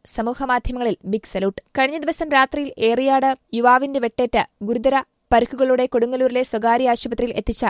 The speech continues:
റിൻസിയെ വിട്ടുനൽകണമെങ്കിൽ ഇരുപത്തയ്യായിരം രൂപ അടയ്ക്കണമെന്നായിരുന്നു ആശുപത്രി അധികൃതരുടെ നിലപാട്.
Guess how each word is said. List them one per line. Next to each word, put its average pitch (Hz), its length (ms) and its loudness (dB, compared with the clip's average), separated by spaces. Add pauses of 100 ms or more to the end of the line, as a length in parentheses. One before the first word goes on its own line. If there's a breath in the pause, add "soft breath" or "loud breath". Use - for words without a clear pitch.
റിൻസിയെ 233 500 0
വിട്ടുനൽകണമെങ്കിൽ 240 760 -2 (320 loud breath)
ഇരുപത്തയ്യായിരം 269 640 -2
രൂപ 262 240 -2
അടയ്ക്കണമെന്നായിരുന്നു 240 760 -2 (120)
ആശുപത്രി 247 560 0 (100)
അധികൃതരുടെ 233 600 0 (220)
നിലപാട്. 196 440 0